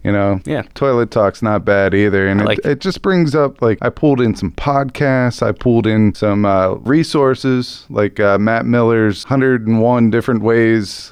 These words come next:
Speaker 1: to Ditch a Textbook. So it's called Ditch That Textbook,
Speaker 2: Yeah, sure.
Speaker 1: but I wanted to be long-winded about it. And then, uh, I also put a podcast link on there, and then I made the whole page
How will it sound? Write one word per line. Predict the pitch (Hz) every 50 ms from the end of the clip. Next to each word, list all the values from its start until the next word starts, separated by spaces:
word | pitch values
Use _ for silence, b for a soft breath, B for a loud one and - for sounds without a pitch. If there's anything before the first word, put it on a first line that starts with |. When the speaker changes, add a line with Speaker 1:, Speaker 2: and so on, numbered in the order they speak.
| 117 -
Speaker 1:
to | - 107 104 101 98 95 95 92 107 110
Ditch | - 123 117 - -
a | 110
Textbook. | 95 - - 113 113 - - - - - 113 113 107 - - -
So | - - 95 90
it's | 90 85 -
called | - 107 98 95 85 -
Ditch | 95 90 -
That | - 101 92 - -
Textbook, | - 101 - - - -
Speaker 2:
Yeah, | - 185
sure. | - - 143 117 90
Speaker 1:
but | - - 101 - -
I | 101 107
wanted | 104 104 104 101 87
to | 92
be | 90 98 98
long-winded | 90 98 104 107 107 98 95 98 95 95 95 87
about | 92 95 92 98 98 107 123
it. | 147 -
And | - - 123 123 127
then, | 127 131 127 123 123 123
uh, | 120 117 117 113 110 113 - - - - _ -
I | 127 127
also | 135 135 127 - 135 120
put | - - 127 110
a |
podcast | - - - 127 120 110 98 - - 113 104 101 95 - - - - -
link | - 117 117 127 127 123 - 117
on | 113 113 110 110
there, | 104 101 104 101
and | 101 107 110
then | 110 110
I | 110 110
made | 120 127 131 127 110
the | 120 110
whole | 139 143 135
page | - - - 123 120 117 110 104 110 - - -